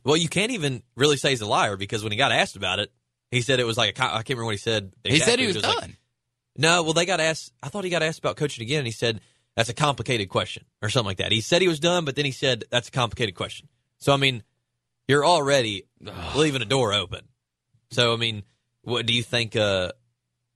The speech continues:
Speaker 1: you think there's any chance at the league? Does he go professional? Does he go
Speaker 2: No.
Speaker 1: N F L?
Speaker 2: No, God, no.
Speaker 1: Okay.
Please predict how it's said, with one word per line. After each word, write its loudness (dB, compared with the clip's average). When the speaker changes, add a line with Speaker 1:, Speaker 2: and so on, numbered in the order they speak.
Speaker 1:
you -4
think 4
there's 0
any 0
chance -2
at -2
the 0
league? 0
Does -4
he -2
go 2
professional? -4
Does -10
he -6
go 2
Speaker 2:
No. 4
Speaker 1:
N 4
F 4
L? -2
Speaker 2:
No, -2
God, -10
no. -14
Speaker 1:
Okay. -2